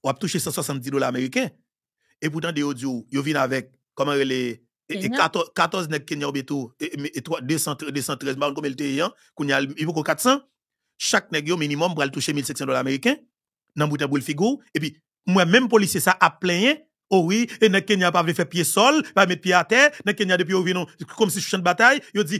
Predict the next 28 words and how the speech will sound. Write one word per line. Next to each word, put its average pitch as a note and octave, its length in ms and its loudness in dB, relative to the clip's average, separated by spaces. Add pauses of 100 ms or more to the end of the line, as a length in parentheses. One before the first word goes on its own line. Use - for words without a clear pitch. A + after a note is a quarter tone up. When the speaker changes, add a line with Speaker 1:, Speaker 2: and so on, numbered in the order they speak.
(140)
Speaker 1:
yo G#3 100 2
pas G#3 140 0
de D3+ 60 -10
voyer F#3 180 2
nous E3+ 80 -4
pour F3+ 180 -8
ça, F#3+ 140 2
pour F#3+ 100 -4
nous F3 160 -2
faire D#3+ 100 -2
pénétration. C#3+ 540 -4 (240)
Ça - 60 0
veut G#3+ 60 2
dire, F#3+ 120 0
policier C#4+ 380 4
a C4+ 60 4
plein, A3+ 320 -2
hein, - 20 -8 (180)
policier C4+ 280 0
qui D4 60 4
a C#4 40 -2
touché C4+ 220 0
cent A3+ 100 -8
soixante-quatorze G#3+ 460 0
dollars G3 160 2
américains, E3+ 480 -6 (180)
a A3+ 80 6
plein, A#3+ 340 2